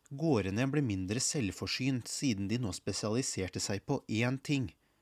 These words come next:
Jordbruket ble nå integrert i markedsøkonomien. Gårdene ble derfor økonomiens råvareprodusenter. Nye oppfinnelser som kraftfôr og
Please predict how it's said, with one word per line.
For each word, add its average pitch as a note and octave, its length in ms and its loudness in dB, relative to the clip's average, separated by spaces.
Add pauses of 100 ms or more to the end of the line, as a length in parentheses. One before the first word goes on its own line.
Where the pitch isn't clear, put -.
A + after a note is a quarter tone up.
(240)
Jordbruket G2 840 0
ble C#3+ 160 0
nå A2 160 2
integrert A2 720 0
i B2+ 80 0
markedsøkonomien. G#2 1120 -2 (200)
Gårdene B2+ 680 0
ble D3+ 120 2
derfor G#2 360 0
økonomiens A#2+ 720 -2
råvareprodusenter. A2 1500 -2 (720)
Nye C#3 320 2
oppfinnelser G2 800 -2
som B3+ 160 0
kraftfôr C3 720 -2
og B2+ 140 -4